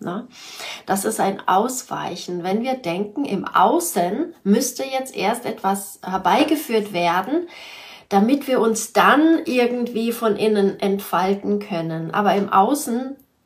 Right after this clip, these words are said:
setzen wir uns dann halt oft in so einen Frame, der einfach nur eine Ansicht ist, ja? Man muss erst dies oder jenes haben, machen, tun, sein,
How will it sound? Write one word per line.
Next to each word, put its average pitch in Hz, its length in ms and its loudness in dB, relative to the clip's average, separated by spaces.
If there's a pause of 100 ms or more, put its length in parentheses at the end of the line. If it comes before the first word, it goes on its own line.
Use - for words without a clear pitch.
(960)
setzen 247 440 0
wir 208 140 6
uns 196 120 -2
dann 226 200 0
halt 220 180 0
oft 277 220 -4
in 254 120 -2
so 220 60 -2
einen 196 240 2
Frame, 196 560 0 (560)
der 196 120 2
einfach 247 360 0
nur 240 100 0
eine 226 160 0
Ansicht 226 500 -2
ist, - 300 -10
ja? 180 280 -4
Man 185 200 -4
muss 220 220 0
erst - 320 -4
dies 208 260 -4
oder 196 220 -2
jenes 175 640 -2 (280)
haben, 208 520 0
machen, 202 420 -2
tun, 202 340 4
sein, 202 560 2